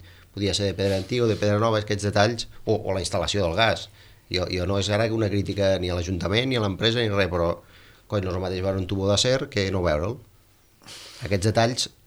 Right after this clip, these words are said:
hem, hem de ser sensibles perquè som lo lloc i l'espai on s'aprima la copa, lo, lo quilòmetre zero, la bona alimentació, l'agricultura ecològica, i això ho hem de tenir en compte.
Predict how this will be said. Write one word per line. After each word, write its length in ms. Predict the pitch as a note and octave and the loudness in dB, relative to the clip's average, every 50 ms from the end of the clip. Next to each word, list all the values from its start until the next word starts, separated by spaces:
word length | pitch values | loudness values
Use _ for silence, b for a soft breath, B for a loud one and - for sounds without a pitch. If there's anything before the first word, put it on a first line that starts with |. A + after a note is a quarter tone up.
| - | -4
hem, 180 | G#2 G2 G#2 G2+ - - - | -2 0 0 -2 -2 -6 -6
hem 160 | F2+ G2+ G#2 | -2 0 0
de 80 | G#2+ | 0
ser 100 | G#2+ A#2 A2+ | 0 0 0
sensibles 420 | A#2 A2 G#2+ A2+ A#2+ A#2+ B2 - - | 0 0 0 0 -2 -4 -4 -4 -2
perquè 200 | A#2+ A2+ A2 G#2+ | -2 -2 0 -2
som 300 | - A2 G#2+ G#2+ G#2 G2+ - - | -2 -2 -2 -2 -4 -6 -8 -4
lo 140 | - G#2+ G2+ F#2+ | -2 0 2 4
lloc 280 | G#2 A#2 A2 - - G2+ | 4 4 2 2 0 -2
i 40 | F#2+ | -2
l'espai 460 | F2+ E2+ - - - A2+ A#2 C3 C3+ C#3 b b b b b b b b - | 0 -2 -2 0 0 0 0 0 -4 -8 b b b b b b b b -6
on 220 | - F2+ E2+ E2 D#2 E2 - - - | -4 -2 -2 -2 -2 -6 -10 -10 -8
s'aprima 440 | - - F2+ E2+ - F#2 F2 E2 D2+ | -4 -4 -4 -4 -4 -4 -4 -4 -4
la 140 | D2+ C#2+ - | -4 -6 -4
copa, 320 | - G#2+ A2 G#2+ G#2 F#2+ F#2+ G2 G2 F#2+ F#2+ | -2 -2 -2 0 0 0 0 0 -2 -2 -4
lo, 340 | F2+ F2 E2 E2 D#2+ D#2 - - - - | -4 -4 -4 -6 -8 -10 -12 -14 -16 -16
lo 80 | - - | -16 -12
quilòmetre 360 | - - E2 D#2 - E2 E2 D#2+ | -6 -6 -4 -4 -4 -6 -6 -4
zero, 480 | F2+ G#2+ A2 A2 G#2 G2+ G2+ G2+ G#2 G2+ | -2 -2 0 0 0 -2 -2 -2 -2 -2
la 80 | F#2+ E2+ | -2 -2
bona 200 | - D#3+ D#3 D3+ - | -2 -2 -6 -6 -8
alimentació, 760 | - - E2 D2+ D2+ - E2+ - G#2+ G#2+ G#2+ G2+ G#2 G#2 G#2+ B B B B B B B | -6 -6 -8 -8 -8 -10 -8 -2 -2 0 0 0 -2 -2 -6 B B B B B B B
l'agricultura 540 | F#2 F2+ D#2 D#2+ D#2+ F2 E2 G#2 G2 F#2+ F2 | -6 -6 -6 -4 -6 -6 -4 -4 -4 -4 -2
ecològica, 340 | F2+ F#2 F#2+ F#2 E2+ F#2 F#2 | -2 -2 -2 -2 -2 -4 -4
i 80 | F2+ | -4
això 160 | F2 - G#2 G#2 | -2 0 0 0
ho 80 | G#2 | 2
hem 60 | A2 G#2 | 2 0
de 80 | F#2 | 0
tenir 160 | D#2+ E2+ D#2+ D#2+ | 0 0 -2 -2
en 60 | D#2 | -4
compte. 320 | D#2+ F2 E2 D2 - D#2 | -6 -8 -8 -8 -10 -12